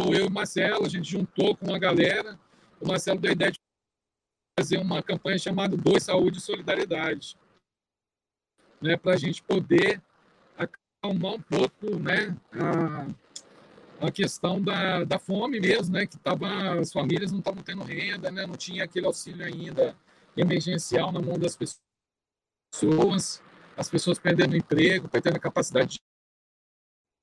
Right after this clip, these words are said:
de comer, né, perdendo a dignidade. E nós fizemos uma campanha maravilhosa, né, conseguimos arrecadar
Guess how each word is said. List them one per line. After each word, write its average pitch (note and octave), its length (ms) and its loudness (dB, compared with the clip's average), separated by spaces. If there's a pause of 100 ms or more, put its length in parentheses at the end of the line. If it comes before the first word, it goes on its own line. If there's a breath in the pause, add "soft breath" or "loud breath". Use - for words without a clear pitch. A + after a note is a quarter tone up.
(100)
de E3+ 60 -8
comer, - 400 2
né, D#3+ 140 2
perdendo - 320 -2
a - 20 -12
dignidade. - 720 -6 (640 soft breath)
E - 60 2
nós F#3+ 200 0
fizemos F3+ 320 -2
uma F#3 140 0
campanha F3 440 0
maravilhosa, G3 720 2
né, - 120 -4
conseguimos E3+ 400 -4
arrecadar E3 640 -4